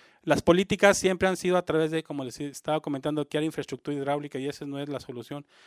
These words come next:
Tendría que ir acompañada de una gran cantidad de acciones de control de la urb-, de la urbanización, eh, eh, para poder, digamos, eh, disminuir la intensidad del problema.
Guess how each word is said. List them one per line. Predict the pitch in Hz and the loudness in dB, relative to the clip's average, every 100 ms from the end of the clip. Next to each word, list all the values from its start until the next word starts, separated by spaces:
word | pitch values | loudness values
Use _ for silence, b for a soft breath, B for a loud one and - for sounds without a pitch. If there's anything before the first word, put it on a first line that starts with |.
| b | b
Tendría | - 127 143 | -10 -2 -2
que | - | 0
ir | 156 | 0
acompañada | 156 143 131 139 151 151 | 2 -2 -2 -2 -2 -2
de | 151 | -2
una | 165 | -2
gran | 156 160 | -2 -2
cantidad | 160 147 135 147 | -4 -6 -6 -6
de | 143 135 - | -8 -10 -10
acciones | 120 - 156 151 151 - b b b b - | -12 -8 -6 -4 -4 -8 b b b b -10
de | 135 | -6
control | 131 127 - 160 | -6 -4 0 2
de | 165 | 4
la | 151 | 2
urb-, | 135 131 - | 0 -4 -6
de | 131 | -4
la | 127 | -4
urbanización, | 123 131 120 - 127 - 147 151 - b b b - | -4 -6 -6 -8 -8 -6 -4 -6 -10 b b b -10
eh, | 147 139 | -8 -6
eh, | 151 135 - | -6 -4 0
para | 131 | 0
poder, | 123 147 143 | 2 0 2
digamos, | 151 147 147 151 147 139 | 2 2 4 2 2 -2
eh, | 131 151 147 | -6 -10 -6
disminuir | 139 143 139 139 151 | -4 -2 0 2 2
la | 160 | 0
intensidad | 147 131 - 131 135 143 | -2 -4 -4 -2 -2 -2
del | 127 | -6
problema. | - 127 127 139 151 160 | -4 -4 -2 -2 -4 -8